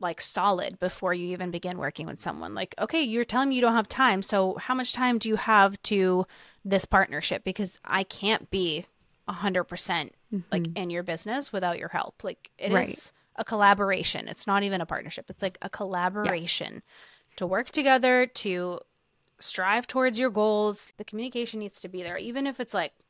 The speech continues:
Speaker 1: within a day's notice, whatever.
Speaker 2: Mm-hmm.
Speaker 1: I don't expect an immediate response back from s-, like, a client or
Speaker 2: Mm-hmm.
Speaker 1: vice versa. I'm not gonna respond to you right away, probably, but, like,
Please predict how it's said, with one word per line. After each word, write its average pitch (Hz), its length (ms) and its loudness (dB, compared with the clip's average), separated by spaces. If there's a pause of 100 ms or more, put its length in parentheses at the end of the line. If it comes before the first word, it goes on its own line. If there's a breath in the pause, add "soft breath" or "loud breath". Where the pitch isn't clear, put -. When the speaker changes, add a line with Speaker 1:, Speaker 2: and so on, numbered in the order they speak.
(160)
Speaker 1:
within 190 280 -4
a 180 60 -2
day's 165 360 -6
notice, 165 540 -6
whatever. 160 460 0
Speaker 2:
Mm-hmm. 175 380 -2 (800)
Speaker 1:
I - 60 -6
don't 190 80 -4
expect - 480 -6
an 180 80 -6
immediate 190 400 -2
response 185 420 -2
back 170 280 -6
from 180 160 -10
s-, - 200 -4
like, - 260 -6
a 165 40 -10
client 180 500 -2
or 185 280 2
Speaker 2:
Mm-hmm. - 720 -8
Speaker 1:
vice 175 260 2
versa. 156 320 0
I'm 233 220 6
not 165 140 0
gonna 170 100 -6
respond 175 320 -6
to - 100 -6
you 220 100 4
right 233 180 2
away, 254 180 4
probably, 254 480 6
but, - 240 0
like, 156 260 -2